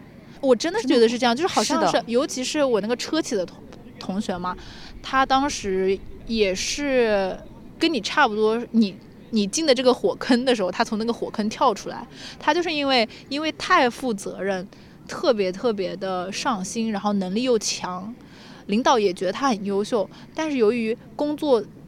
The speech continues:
Speaker 1: 份额就是分配不合理，导致他一个人在他们那个组里面作为一个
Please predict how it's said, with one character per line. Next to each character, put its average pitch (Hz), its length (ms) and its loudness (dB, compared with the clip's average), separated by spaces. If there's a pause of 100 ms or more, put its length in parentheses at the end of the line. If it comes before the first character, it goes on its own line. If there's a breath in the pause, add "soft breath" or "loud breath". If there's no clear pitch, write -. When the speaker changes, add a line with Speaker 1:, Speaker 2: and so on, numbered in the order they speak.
Speaker 1:
份 359 400 2
额 180 260 -2
就 - 100 -8
是 220 80 -2
分 285 300 0
配 285 180 4
不 262 220 0
合 175 240 0
理， 196 240 2
导 185 180 -2
致 226 140 -2
他 - 180 0
一 196 220 -2
个 277 200 2
人 180 280 -2
在 226 180 2
他 220 160 0
们 233 80 0
那 240 60 0
个 214 80 2
组 185 220 -6
里 208 40 2
面 196 220 -2
作 262 160 0
为 214 120 8
一 214 60 2
个 233 180 2